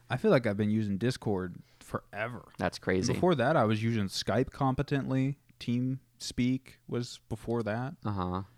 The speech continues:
Speaker 1: I don't know.
Speaker 2: It's messed up. It's also messed up.
Speaker 1: I've been in this world. I
Speaker 2: Yeah.
Speaker 1: feel like a sixth grader could figure it out.
Speaker 2: I guess so. Especially a sixth grader now who's been dealing with technology a lot more.
Speaker 1: Yeah.
Speaker 2: Or a lot younger than I was.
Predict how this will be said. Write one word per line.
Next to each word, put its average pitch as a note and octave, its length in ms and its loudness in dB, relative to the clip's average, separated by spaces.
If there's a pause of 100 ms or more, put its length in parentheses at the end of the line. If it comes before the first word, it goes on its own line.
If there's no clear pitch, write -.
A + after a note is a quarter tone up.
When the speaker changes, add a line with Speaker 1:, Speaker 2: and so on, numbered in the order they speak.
(260)
Speaker 1:
I B2 40 -4
don't C#3 100 -2
know. G2+ 240 -2
Speaker 2:
It's - 160 -10
messed - 280 -8
up. - 180 -4 (480)
It's G#2+ 160 -4
also - 280 -4
messed - 320 -8
up. - 160 -6 (120)
Speaker 1:
I've B2 120 -2
been C3+ 140 0
in C3+ 120 -2
this A2+ 180 0
world. G#2 580 0 (180)
I G2 60 0
Speaker 2:
Yeah. - 80 0
Speaker 1:
feel A#2+ 100 2
like F#2+ 100 -4
a F#2+ 60 -6
sixth - 260 -6
grader F#2 180 0
could F2 220 -6 (120)
figure F#2 300 -2
it F2+ 80 -2
out. G2+ 220 -4 (300)
Speaker 2:
I F#2 120 -6
guess F2+ 220 -8
so. - 320 -4 (460)
Especially G#2 480 4
a F#2 40 2
sixth - 280 -4
grader F#2 240 0
now F2+ 320 -4 (240)
who's F#2 220 -2 (380)
been F#2+ 140 -2
dealing F2+ 240 0
with F2+ 140 -2
technology F#2 560 -2
a F#2 80 -2
lot F2+ 200 0
more. G2 300 -8 (140)
Speaker 1:
Yeah. B2 260 0
Speaker 2:
Or G#2+ 60 2
a G2 40 2
lot F2+ 180 2
younger F2+ 280 -2
than F2+ 140 -2
I F#2 140 -2
was. F#2+ 360 -4